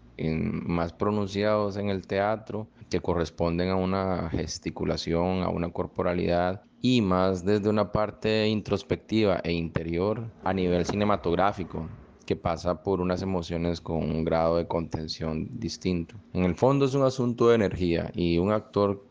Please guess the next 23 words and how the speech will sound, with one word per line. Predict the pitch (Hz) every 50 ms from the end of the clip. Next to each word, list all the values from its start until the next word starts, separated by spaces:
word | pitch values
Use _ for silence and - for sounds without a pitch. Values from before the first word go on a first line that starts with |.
| _ -
o | - 87 85
actriz | 87 - - - 92 95 90 -
que | - -
logre | 78 78 82 82 82
controlar | - 95 92 - - 90 92 92 90 92
la | 92
energía, | 92 95 92 90 - - 95 92 90 82 85 - - - -
hacerla | - 90 - 85 82 85 87
más | 90 90 92 92 92 90
grande | 90 95 98 95 92 87 82 82 78 73 - - _ _
en | - 90 87 87
un | 85 82 80 80 80 82 82 80
escenario | 82 90 90 90 92 87 87 90 90 90 87 87 98 101 98 -
teatral | - - 92 90 85 - - 104 104 95 85 -
y | - 101
contenerla | 90 - 92 87 82 - - 82 85 95 95 92 85 82
ante | 78 82 - 76
una | 80 85 -
pantalla, | - 95 87 - - 90 87 87 98 92 120 -
yo | - 85 82
creo | - 78 80 80 -
que | - 82
sí, | - - 80 82 82 85 90 90 87 82 -